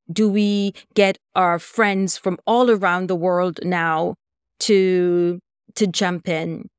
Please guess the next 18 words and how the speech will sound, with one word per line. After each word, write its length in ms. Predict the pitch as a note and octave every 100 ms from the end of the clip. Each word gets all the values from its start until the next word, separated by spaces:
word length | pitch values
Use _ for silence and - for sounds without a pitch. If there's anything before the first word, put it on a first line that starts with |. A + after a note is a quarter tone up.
| _ - -
And, 440 | - F#3+ F#3 F3+ E3+
uh, 300 | F3 E3+ E3+
Doctor 300 | G3+ A3 A#3
Gichoya 540 | A3+ - G3+ F#3+ F#3+
said, 360 | F3+ F#3 F3+ F3
without 680 | - F#3+ G#3 A#3+ D#4 D4+ -
even 340 | - A3 G#3+ G3+
thinking 360 | G#3 G#3 G3+
about 280 | F3+ F3 F3
it, 100 | F3 -
"Oh, 140 | A#3+
I'll, 180 | A#3+ C#4+
I'll 200 | A#3 C4
go. 440 | A3 A3 A3 F3 -
I, 160 | - - -
it's 300 | E3 E3 -
home." 380 | A3+ A3 F3+ - F3
Okay, 400 | - F#3+ F3